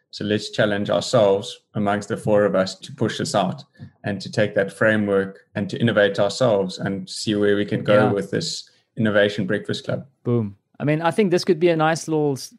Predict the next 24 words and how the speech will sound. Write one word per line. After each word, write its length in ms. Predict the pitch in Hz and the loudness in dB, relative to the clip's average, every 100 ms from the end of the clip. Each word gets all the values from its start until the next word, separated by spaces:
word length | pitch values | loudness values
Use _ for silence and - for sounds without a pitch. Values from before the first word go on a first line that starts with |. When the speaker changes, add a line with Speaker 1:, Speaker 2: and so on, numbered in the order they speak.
| - | -4
Speaker 2:
kickoff 300 | 151 147 123 | -2 0 -4
for 160 | - | -4
us. 240 | 113 110 - _ _ - | -8 -8 -12 _ _ -4
Another 320 | 160 185 240 | 0 4 6
thing 160 | 226 202 | 6 6
I 20 | |
want 160 | 170 170 | 6 4
to 60 | |
say, 300 | 147 156 135 | 4 4 4
right, 220 | 131 131 147 | 4 2 2
if 120 | 160 | 2
you 80 | 208 | 4
listen 320 | 208 202 196 | 4 6 4
to 120 | 196 | 4
this, 480 | 147 165 214 - - - _ _ _ _ - | 4 6 4 2 -8 -14 _ _ _ _ 0
I've 360 | 160 190 156 | 4 4 2
now 240 | 160 165 160 | 2 4 6
had 240 | 160 160 | 6 6
a 100 | 151 | 6
really 320 | 143 175 175 | 8 8 6
awesome 340 | 170 160 151 156 | 6 4 4 2
experience 540 | 143 - 156 151 143 | 0 2 4 6 4
here 160 | 147 143 | 4 2
today. 520 | 123 131 131 143 165 | 2 2 2 2 0